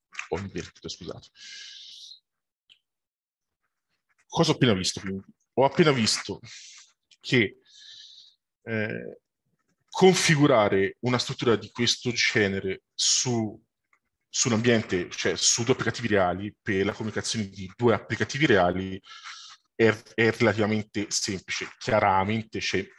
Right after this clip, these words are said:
mille configurazioni da poter fare su Rabbit, da poter fare sui componenti, io l'ho semplificata molto, ma,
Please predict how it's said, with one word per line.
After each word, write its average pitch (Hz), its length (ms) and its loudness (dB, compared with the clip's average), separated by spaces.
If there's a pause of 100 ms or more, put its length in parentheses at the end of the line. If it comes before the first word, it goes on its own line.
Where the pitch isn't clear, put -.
(140)
mille 110 280 2
configurazioni 101 600 -4
da 95 100 -4
poter - 260 -8
fare 90 200 -2
su - 140 -8
Rabbit, 95 580 2
da 87 180 -2
poter 98 280 -6
fare - 280 -2
sui - 160 -6
componenti, 95 580 -4 (300)
io 107 120 0
l'ho 101 60 4
semplificata 104 520 -2
molto, 98 340 -4
ma, 98 200 0